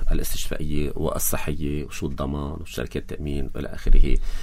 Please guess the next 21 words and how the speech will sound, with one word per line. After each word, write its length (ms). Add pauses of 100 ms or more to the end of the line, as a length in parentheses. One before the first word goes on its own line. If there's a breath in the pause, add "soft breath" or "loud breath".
(400 loud breath)
آه، 440
يا 100
ريت 280
نسمع 280
من 120
وزير 280
الصحة 540
إنه 360 (120)
مرضى 420
كورونا 640 (520)
يطببون 640
على 180
حساب 340
وزارة 420
الصحة 340
في 160
أي 120
مستشفى 420
على 160
الأراضي 460
اللبنانية؟ 680